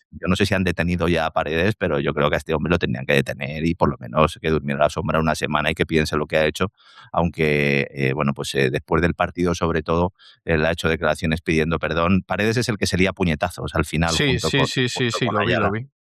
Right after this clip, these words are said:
Speaker 1: Ayala,
Speaker 2: Sí.
Speaker 1: que además ya no es futbolista, es decir, es un ayudante del propio Scaloni, y luego son jugadores que en muchos casos incluso el propio Scaloni vive en España, Scaloni vive en,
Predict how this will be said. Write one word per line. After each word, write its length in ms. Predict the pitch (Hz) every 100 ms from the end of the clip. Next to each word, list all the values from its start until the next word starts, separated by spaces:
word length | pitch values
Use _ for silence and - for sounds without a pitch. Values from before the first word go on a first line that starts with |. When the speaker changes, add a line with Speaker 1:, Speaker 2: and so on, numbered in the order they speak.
| _ -
Speaker 1:
Ayala, 380 | 92 95 104 120
Speaker 2:
Sí. 80 | 113
Speaker 1:
que 80 |
además 360 | 113 98 95 107
ya 100 | 110
no 60 | 110
es 60 | -
futbolista, 500 | 110 90 143 - 107
es 60 |
decir, 220 | 85 90
es 120 | 87 95
un 100 | 98
ayudante 460 | 95 92 104 101
del 140 | 92 90
propio 280 | 95 98
Scaloni, 420 | 92 95 95 101 131
y 100 | 123
luego 340 | 95 98 - - - _
son 220 | - 87
jugadores 540 | 101 104 101 113 143
que 140 | - 87
en 180 | 78
muchos 280 | 85 87 90
casos 300 | - 98 123
incluso 300 | 156 107 92
el 60 | 80
propio 220 | - 95
Scaloni 300 | - 90 104
vive 180 | 127 160
en 140 | 113
España, 440 | 73 - 107 175 123
Scaloni 300 | 76 85 92
vive 200 | 123 90
en, 140 | 80